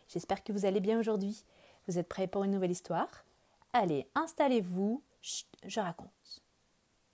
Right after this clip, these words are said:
La mystérieuse invitée. Depuis plusieurs jours, Lapin attend. Il demande : « Pourquoi elle n'arrive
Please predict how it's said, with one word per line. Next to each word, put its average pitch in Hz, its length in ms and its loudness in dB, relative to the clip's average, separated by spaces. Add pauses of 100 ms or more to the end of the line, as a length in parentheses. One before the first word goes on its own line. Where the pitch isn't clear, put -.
(160)
La 160 240 2
mystérieuse 190 1200 0 (160)
invitée. 196 640 -2 (1300)
Depuis 156 340 -4
plusieurs 220 420 4
jours, 180 400 0 (300)
Lapin 180 560 0 (140)
attend. 202 340 -4 (580)
Il 349 160 8
demande : « 160 500 0 (600)
Pourquoi 339 580 8
elle 302 140 6
n'arrive 285 400 4